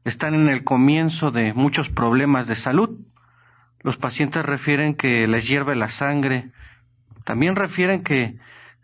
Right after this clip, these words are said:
les hierve el hígado, porque se aumenta el calor en, en el hígado con los disgustos, con la muina, que también se le llama. Entonces, después de un fuerte coraje,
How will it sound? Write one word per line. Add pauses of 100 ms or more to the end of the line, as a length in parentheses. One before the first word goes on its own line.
(280)
les
hierve
el
hígado, (120)
porque
se
aumenta
el
calor
en,
en
el
hígado
con (640)
los
disgustos,
con
la
muina,
que
también
se
le
llama. (460)
Entonces,
después
de
un
fuerte
coraje,